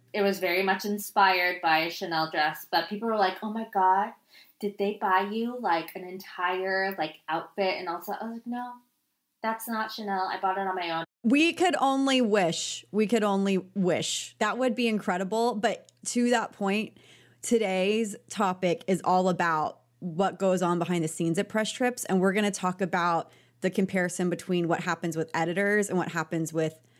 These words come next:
Speaker 2: influencers.
Speaker 1: Great. Love that.
Speaker 2: There is gifting that happens.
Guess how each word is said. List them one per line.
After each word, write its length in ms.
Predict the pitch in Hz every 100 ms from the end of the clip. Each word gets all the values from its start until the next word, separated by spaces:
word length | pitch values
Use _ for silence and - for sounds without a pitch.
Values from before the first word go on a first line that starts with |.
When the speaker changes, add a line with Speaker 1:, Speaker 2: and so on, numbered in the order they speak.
| _ _ _ 208
Speaker 2:
influencers. 880 | 190 185 147 127 - - - - - _ _ _ _ _ _ -
Speaker 1:
Great. 220 | 202 160 - - _
Love 220 | 180 156 -
that. 220 | 165 170 165
Speaker 2:
There 340 | 190 233 247
is 240 | 254 269 208
gifting 640 | 254 247 - 214 135 151 _
that 140 | 196 180
happens. 720 | 170 151 131 101 - - -